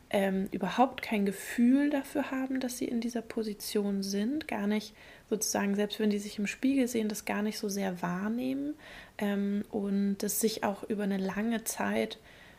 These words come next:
dahin verändert hat. Und, ähm, da kann man jetzt nicht sagen, ob's irgendwie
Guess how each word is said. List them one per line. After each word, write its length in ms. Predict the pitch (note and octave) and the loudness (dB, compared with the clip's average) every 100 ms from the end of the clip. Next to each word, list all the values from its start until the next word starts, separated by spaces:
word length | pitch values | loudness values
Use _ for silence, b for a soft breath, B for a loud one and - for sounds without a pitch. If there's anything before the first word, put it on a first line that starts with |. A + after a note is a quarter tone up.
| b - | b -8
dahin 480 | G3+ F#3+ F#3 G3+ G#3 | -2 -2 2 2 2
verändert 760 | - F#3+ - F#3+ G3 F#3 - | -2 -4 -2 -2 -2 -4 -8
hat. 280 | G#3 - - | -12 -12 -12
Und, 440 | - F#3+ F#3 F#3 - | -6 -4 -2 -4 -4
ähm, 260 | F#3 F3+ | -4 -2
da 80 | F3+ | -2
kann 220 | F#3 G3 | -4 0
man 80 | G3 | 0
jetzt 180 | G3+ - | 0 -2
nicht 140 | F#3+ | -2
sagen, 320 | - G3 G3 G3+ | 0 0 0 0
ob's 200 | - - | -6 -4
irgendwie 560 | G3 F#3+ F#3 F#3 F#3 | -2 0 0 0 0